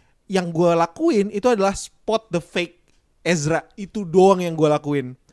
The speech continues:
Yang mana nih yang C G I? Kelihatan banget. Dan gue kayak, Oh, kali ini yang eh, fake nih, yang rambut panjang. Oh, ini yang rambut pendek, ini rambut panjang, ini yang rambut panjang lagi.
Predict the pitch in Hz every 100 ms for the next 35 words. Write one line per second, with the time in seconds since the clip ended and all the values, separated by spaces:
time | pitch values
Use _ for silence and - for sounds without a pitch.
0 | _ 127 127 135 151 170 165 151 147 143
1 | 143 131 - 208 214 185 - 190 156 147
2 | 165 180 202 - _ _ _ _ _ _
3 | 143 175 202 156 - _ _ 190 180 165
4 | 151 147 175 175 160 156 _ _ _ 139
5 | 135 135 135 180 175 190 196 202 - -
6 | 139 135 147 123 135 139 127 113 165 160
7 | 180 165 143 - 135 139 131 156 160 170
8 | 147 139 135 131 131 131 165 160 139 139
9 | 135 131 127 123 123 120